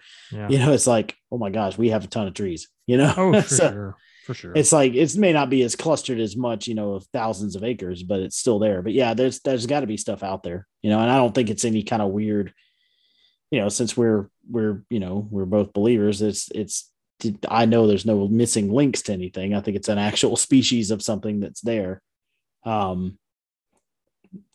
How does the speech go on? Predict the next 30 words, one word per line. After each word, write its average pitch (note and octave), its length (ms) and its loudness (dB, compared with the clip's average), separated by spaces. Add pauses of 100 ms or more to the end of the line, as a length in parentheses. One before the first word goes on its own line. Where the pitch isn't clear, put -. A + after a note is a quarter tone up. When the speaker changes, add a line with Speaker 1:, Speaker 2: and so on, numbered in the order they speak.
(120)
Speaker 2:
you G2 100 -6
know, F#2+ 100 -6
there's G#2+ 180 -4
Speaker 1:
Whatever E3 320 0
it D3 80 0
is, D3 160 0
it, B2 200 -6
it C3 160 -8
definitely, D3+ 480 -4
um, A2 480 -8 (1600)
is B2+ 220 -2
not C3 500 -8
a A2+ 340 -10
typical B2+ 540 -10 (1040)
animal B2+ 340 -4
type G#2 300 -14
thing. G2 220 -16 (420)
Speaker 2:
No, G3+ 300 8
and E3 100 6
Speaker 1:
If D3+ 120 4
Speaker 2:
it's, A#2 180 2
Speaker 1:
that A2+ 80 -4
is A2 40 -4
the C3+ 60 2
Speaker 2:
it's, A2 140 0
Speaker 1:
case. A#2 380 -6
Speaker 2:
and D#3 140 2
it's D3+ 200 2
elusive. C#3 500 6
It's A2+ 180 -4